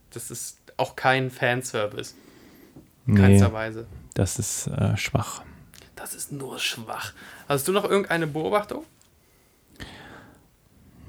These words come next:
Speaker 2: Nicht so wirklich.
Speaker 1: Gut, dann lass uns mal die Frage stellen, jetzt wo wir die beiden großen Kontrahenten der Videospiel-Konsolengeschichte so gegenüberstellen, gestellt haben. Sonic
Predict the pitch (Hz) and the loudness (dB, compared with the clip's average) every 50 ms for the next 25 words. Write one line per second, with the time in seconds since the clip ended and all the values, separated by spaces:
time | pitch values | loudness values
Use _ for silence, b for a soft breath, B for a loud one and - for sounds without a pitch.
0 | b b b 101 98 92 - 127 123 113 110 117 117 - - 110 104 104 101 - | b b b -4 -4 2 6 8 10 10 10 10 8 8 8 8 10 10 10 8
1 | - - B B B B B B B B B B B _ _ _ _ _ _ _ | 4 -2 B B B B B B B B B B B _ _ _ _ _ _ _
2 | _ _ _ _ _ _ - - - - 151 143 127 - 143 135 139 143 139 131 | _ _ _ _ _ _ -20 -20 -8 -2 0 0 2 2 2 2 2 2 0 -2
3 | 120 131 143 151 170 - 202 175 156 - 165 156 151 151 143 147 156 143 - - | -2 -2 0 0 0 0 -2 -4 -2 -2 0 2 2 0 0 -2 -6 -6 -6 -2
4 | - 147 147 147 143 - 160 151 147 139 135 - 143 135 139 135 135 - 135 139 | 0 2 2 0 0 0 0 0 0 0 -2 -2 -2 -2 -2 -2 0 2 2 4
5 | 151 151 147 135 143 143 156 165 - - 165 - - 156 156 - 156 139 135 143 | 4 2 0 -2 -2 0 2 2 2 0 0 0 -2 -4 0 0 0 2 2 0
6 | 143 135 139 131 123 131 139 151 143 - - 143 143 139 139 139 139 - - - | 0 0 -2 -2 -2 -2 -4 -4 -6 -6 -2 0 2 2 2 0 -2 -8 -18 -18
7 | - - - - 147 139 127 127 143 147 151 147 135 135 - - 156 135 - - | -16 -10 -2 2 2 2 4 4 4 4 4 4 2 0 -2 -2 -2 -4 -4 -4
8 | 139 123 131 120 131 127 127 123 151 156 170 - - - 156 156 160 160 165 170 | -4 -4 -4 -4 -4 -4 -2 0 0 0 0 0 0 0 0 2 2 0 -2 -4
9 | 170 165 - - - _ - _ _ _ - - 135 - 160 156 151 - 147 147 | -6 -8 -12 -16 -20 _ -20 _ _ _ -16 -14 -2 2 4 4 4 4 4 4
10 | 143 147 151 160 165 156 b b b b b b b b b - - 160 156 165 | 4 4 4 2 0 -4 b b b b b b b b b 0 4 6 6 6
11 | 175 170 165 160 - - | 6 4 2 0 -4 -14